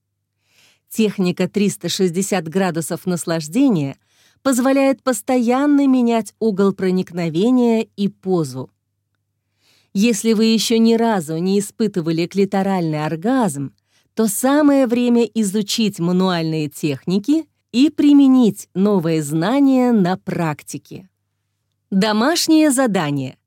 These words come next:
Первое. Освойте вагинальное дыхание. Используйте его во время секса или в процессе мастурбации.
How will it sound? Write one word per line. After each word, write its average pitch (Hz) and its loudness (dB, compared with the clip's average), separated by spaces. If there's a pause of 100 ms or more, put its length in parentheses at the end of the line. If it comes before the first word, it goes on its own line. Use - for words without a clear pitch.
(380)
Первое. 143 0 (300)
Освойте 320 0
вагинальное 220 2
дыхание. 160 -4 (560)
Используйте 254 0
его 240 2
во 226 -2
время 208 0
секса 294 -4
или 285 0
в 277 -6
процессе 220 -2
мастурбации. 165 -4